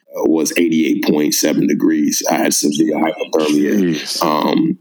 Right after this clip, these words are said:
Speaker 1: and, and, and, and at the end of every swim,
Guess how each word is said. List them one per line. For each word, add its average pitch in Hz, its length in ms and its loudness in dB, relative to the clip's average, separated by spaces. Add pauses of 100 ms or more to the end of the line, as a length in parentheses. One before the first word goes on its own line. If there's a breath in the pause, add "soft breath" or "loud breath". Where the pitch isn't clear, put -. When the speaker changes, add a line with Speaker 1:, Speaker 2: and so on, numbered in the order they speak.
(120)
Speaker 1:
and, 78 220 2
and, - 200 2
and, - 280 0
and 165 120 2
at - 160 0
the - 220 0
end 87 140 2
of 78 80 -2
every 78 320 0
swim, 78 600 0